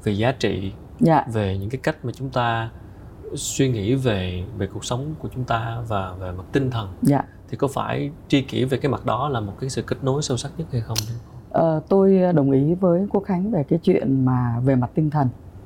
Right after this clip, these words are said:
Speaker 2: Cho nên ta mới còn gọi là tri kỷ, còn có tri âm.
Speaker 1: Dạ.
Speaker 2: Tri âm ở đây tức là cái sự hiểu nhau về cái âm hưởng.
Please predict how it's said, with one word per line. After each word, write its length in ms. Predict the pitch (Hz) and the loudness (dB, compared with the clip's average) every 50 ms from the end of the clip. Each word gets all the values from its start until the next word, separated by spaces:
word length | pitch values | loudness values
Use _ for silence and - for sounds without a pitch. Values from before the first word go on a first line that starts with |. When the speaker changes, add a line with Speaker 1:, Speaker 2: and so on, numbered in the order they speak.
| - - - - - - | -18 -18 -18 -16 -4 0
Speaker 2:
Cho 100 | - 180 | 2 4
nên 140 | 185 170 160 | 4 4 4
ta 100 | 165 170 | 2 2
mới 140 | 185 190 | 0 0
còn 200 | 190 - 151 143 | 0 2 2 4
gọi 220 | 135 135 - - 135 | 4 2 2 0 -2
là 80 | 135 131 - | -4 -4 0
tri 120 | - 226 226 | 2 2 2
kỷ, 340 | 214 - 190 151 127 117 113 - | 4 6 4 6 4 2 -2 -2
còn 140 | - 127 123 | 0 0 0
có 100 | - 160 160 | 0 -2 0
tri 140 | - 214 208 | 2 2 4
âm. 220 | 220 214 202 202 190 - - - - - - - - - - - - - | 4 4 4 2 0 -2 -8 -18 -20 -20 -20 -20 -18 -18 -18 -16 -10 -6
Speaker 1:
Dạ. 180 | - 110 104 98 92 - - - - - - - | -2 0 0 0 -2 -4 -10 -16 -18 -18 -12 -2
Speaker 2:
Tri 120 | - 240 240 | 2 4 6
âm 160 | 233 226 214 | 6 6 6
ở 60 | 185 | 4
đây 260 | - 160 185 202 208 | 6 6 6 6 4
tức 280 | 202 202 302 330 - - | 2 2 0 0 2 2
là 320 | 240 190 170 156 131 120 - | 4 4 4 4 2 0 0
cái 100 | - - | 0 0
sự 180 | 196 - - 180 | 2 2 2 4
hiểu 260 | 156 170 151 135 120 | 6 6 6 6 4
nhau 440 | 123 143 165 175 175 170 170 170 147 - | 2 2 0 0 0 -2 -2 -4 -2 2
về 360 | 156 147 143 135 131 123 123 - | 2 4 4 4 2 2 0 -2
cái 220 | - 139 139 151 175 196 208 - 349 - - - | -2 0 0 0 0 -2 -2 -4 -6 -8 -6 0
âm 200 | - 220 214 214 202 180 | 2 2 2 2 2 2
hưởng. 220 | 156 135 127 110 | 2 2 2 0